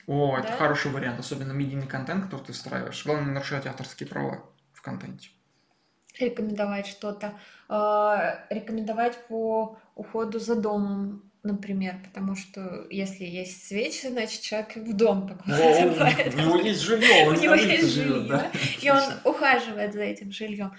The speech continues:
Speaker 2: То есть, э, ароматы, ароматерапия, например,
Speaker 1: Мгм.
Speaker 2: может быть, да? Если это свечи, допустим, из медовых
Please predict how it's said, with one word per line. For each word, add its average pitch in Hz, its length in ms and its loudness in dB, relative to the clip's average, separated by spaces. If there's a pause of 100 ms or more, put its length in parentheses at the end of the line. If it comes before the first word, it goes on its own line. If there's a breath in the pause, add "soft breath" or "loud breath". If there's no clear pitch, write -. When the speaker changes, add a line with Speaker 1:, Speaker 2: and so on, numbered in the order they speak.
(280 loud breath)
Speaker 2:
То 226 60 0
есть, 233 340 -2
э, 214 60 -2
ароматы, 214 1300 -2
ароматерапия, 233 1040 -4
например, 202 540 -4
Speaker 1:
Мгм. 202 80 -4
Speaker 2:
может 202 380 -4
быть, 196 200 -10
да? 220 240 -10 (320 loud breath)
Если 233 340 2
это 214 560 2
свечи, 214 420 -10
допустим, 208 380 -10
из 196 460 -8 (240)
медовых 202 880 -2